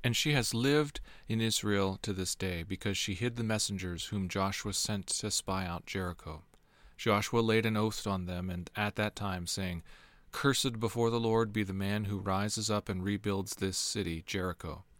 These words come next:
At the cost of his firstborn shall he lay its foundation, and at the cost of his youngest son shall he set up its gates." So the Lord was with Joshua, and his fame was in all the land.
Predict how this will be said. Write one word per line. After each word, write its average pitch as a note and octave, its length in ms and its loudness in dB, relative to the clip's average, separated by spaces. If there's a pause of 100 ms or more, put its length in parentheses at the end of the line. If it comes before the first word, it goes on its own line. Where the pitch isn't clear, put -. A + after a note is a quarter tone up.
(240)
At G2+ 140 -4
the - 80 -6
cost G#2+ 340 2
of G#2 80 -4
his G#2 160 2
firstborn G#2 640 0
shall G2+ 180 -2
he G2+ 120 0
lay F#2+ 200 0
its G#2+ 160 -2
foundation, F#2+ 580 -2 (300)
and F#2+ 100 -2
at F2+ 100 -2
the F#2+ 80 -6
cost G2 360 2
of F#2 80 -2
his G2 180 -2
youngest G2+ 400 0
son F2 380 0 (240)
shall - 180 -4
he F#2 120 -2
set F#2+ 240 2
up F2+ 140 -4
its F2+ 140 -4
gates." - 440 -4 (300)
So A2+ 220 2
the A2 100 2
Lord A2+ 280 4
was A2+ 140 0
with A#2 180 -2
Joshua, A2 520 -2 (500)
and F#2+ 140 -4
his G2 160 -2
fame A2 400 0
was G2 220 -2
in F#2 140 -2
all F2+ 260 -4
the F#2+ 100 -4
land. E2 400 -10